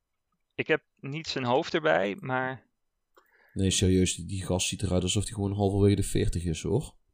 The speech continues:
Speaker 2: Ik, ik
Speaker 1: Die heeft waarschijnlijk heel veel meegemaakt in, eh, oh ja.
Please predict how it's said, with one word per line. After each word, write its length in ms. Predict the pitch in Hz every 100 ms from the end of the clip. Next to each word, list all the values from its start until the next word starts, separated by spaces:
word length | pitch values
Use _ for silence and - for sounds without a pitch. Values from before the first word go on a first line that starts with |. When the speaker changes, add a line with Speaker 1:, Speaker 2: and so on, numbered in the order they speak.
| _ _ _ _ _ _ _ _ _ _ _ _ _ _ _ -
Speaker 2:
Ik, 120 | 98
ik 220 | - 92 _ _
Speaker 1:
Die 120 | - 117
heeft 120 | -
waarschijnlijk 380 | - - 104 107
heel 240 | 117 127
veel 140 | - 113
meegemaakt 680 | 117 117 127 113 104 104 113
in, 260 | 104 104
eh, 320 | 104 101 107 110 - _ _ _ _ _ _ _ - - - _ _ _ _ _ _ _ _ -
oh 200 | 120 117
ja. 240 | 98 -